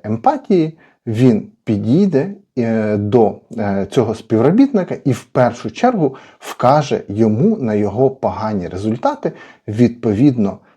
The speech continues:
до якихось звітів, до кількості роботи, котру він виконує, чи відповідно до якості роботи, котру він виконує.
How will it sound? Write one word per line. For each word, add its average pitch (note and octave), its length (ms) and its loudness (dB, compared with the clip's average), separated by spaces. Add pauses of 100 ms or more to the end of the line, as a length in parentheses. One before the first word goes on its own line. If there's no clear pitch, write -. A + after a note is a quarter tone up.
(180)
до A2 340 0
якихось G#2 520 -2
звітів, A#2 580 0
до G#2+ 140 -2
кількості G#2+ 600 -2
роботи, G#2 440 -2
котру - 480 -8
він G2 260 -2
виконує, A#2+ 560 2
чи - 200 -8
відповідно G#2 580 -2
до F#2+ 160 -4
якості G#2 600 -2
роботи, D3+ 400 -6
котру - 320 -12
він F#2+ 220 -8
виконує. - 400 -12